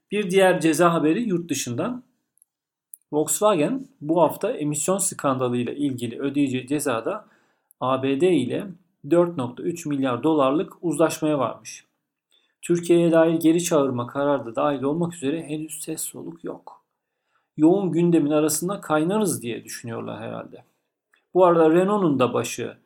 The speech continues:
emisyonla derde girmek üzere. Paris savcılığı bu hafta dizel modellerinin emisyon testlerinde manipülasyon yaptığı gerekçesiyle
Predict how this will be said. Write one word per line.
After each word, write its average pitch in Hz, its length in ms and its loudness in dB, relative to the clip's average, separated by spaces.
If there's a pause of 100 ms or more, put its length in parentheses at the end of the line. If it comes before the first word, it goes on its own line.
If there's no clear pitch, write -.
(200)
emisyonla 131 600 -4
derde 117 240 -4
girmek 113 320 -12
üzere. 113 400 -10 (340)
Paris 151 320 2
savcılığı 135 680 -2
bu 143 120 4
hafta 190 440 -2 (260)
dizel 165 300 2
modellerinin 113 760 -4
emisyon 139 420 -6
testlerinde 117 800 -8
manipülasyon 131 640 -6
yaptığı 139 340 -6
gerekçesiyle 131 800 -6